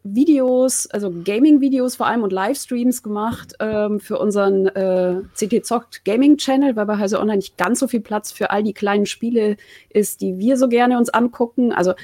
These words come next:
schaut euch den gerne an, youtube punkt com slash C T zockt. Und, äh, da habe ich sehr viel mit, ähm, O B S Studio, mit einer Open-Source-Software gearbeitet, die es auch plattformübergreifend gibt.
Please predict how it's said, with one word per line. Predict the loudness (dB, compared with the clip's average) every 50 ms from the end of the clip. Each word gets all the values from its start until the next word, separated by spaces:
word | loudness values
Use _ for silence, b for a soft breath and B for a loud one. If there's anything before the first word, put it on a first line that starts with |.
| B B B B
schaut | -6 0 0 2 2
euch | 2 0
den | 0 2
gerne | 2 4 4 4 2
an, | 6 6 6 6 6 2
youtube | -2 -2 -2 -2 -2 0 -2 -2 -2 -2
punkt | -2 -2 -2 -2
com | -4 -4 -2 0 -2
slash | -2 -2 -2 -2 -2 -2 -4 -4
C | -2 -2 -2
T | -2 -2
zockt. | -4 -4 -4 -6 -6 _ B B B B B B B B B B _
Und, | 4 6 8 8 8 6 4 4 2 0 0
äh, | 0 2 2 0 0
da | 0 0 0 2
habe | 2 2 2
ich | 0 0
sehr | -2 0 0 0 0
viel | 0 0 2 4 4 4 4
mit, | 4 4 2 0 -2 -4 -6 -10 -12 -12 -8 -4
ähm, | -2 0 0 0 0 0 0 0 0 -2 -4 -2 -2
O | 0 2
B | 2 2
S | 2 0 -2 -4
Studio, | -2 0 0 0 2 2 2 2 2
mit | 2 0 0 -4
einer | -2 0 0 0 0 -2 -6 -6
Open-Source-Software | -6 -8 -4 -4 -2 -2 -2 -2 -4 -4 -4 -4 -2 -2 -4 -4 -4 -4 -4 -6 -6 -6 -4 -4 -2 -2 -2
gearbeitet, | -2 -4 -2 -2 -2 -2 -2 -2 -2
die | -2 -2
es | -2 -2
auch | -6 -8
plattformübergreifend | -6 -6 -6 -2 0 0 0 2 2 0 0 0 0 0 0 0 0 0 0
gibt. | 0 -2 -4 -8